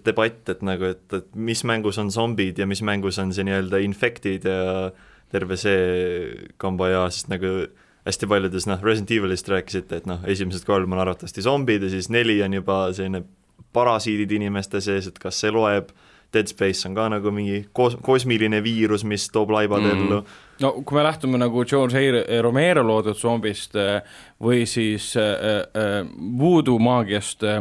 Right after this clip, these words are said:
Speaker 3: kolmekümnendate White Zombist või siis sellest eelneval perioodil, siis zombi on, äh,
Speaker 2: Või Rob
Speaker 3: taaselust-,
Speaker 2: Zombist.
Speaker 1: Mhm.
Speaker 3: Täpselt, siis zombi on tegelikult taaselustatud laip.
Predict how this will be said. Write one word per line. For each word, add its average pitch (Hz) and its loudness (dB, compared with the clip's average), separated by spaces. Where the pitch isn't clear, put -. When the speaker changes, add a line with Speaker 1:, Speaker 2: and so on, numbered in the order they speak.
Speaker 3:
kolmekümnendate 110 0
White 160 0
Zombist 101 -4
või 101 -8
siis 98 -12
sellest 117 -6
eelneval 127 2
perioodil, 95 -2
siis - -4
zombi 135 4
on, 104 2
äh, 101 2
Speaker 2:
Või 104 2
Rob 135 4
Speaker 3:
taaselust-, 120 0
Speaker 2:
Zombist. 107 0
Speaker 1:
Mhm. 101 -10
Speaker 3:
Täpselt, 101 -4
siis 117 0
zombi 151 4
on 117 4
tegelikult 127 2
taaselustatud 131 2
laip. 110 0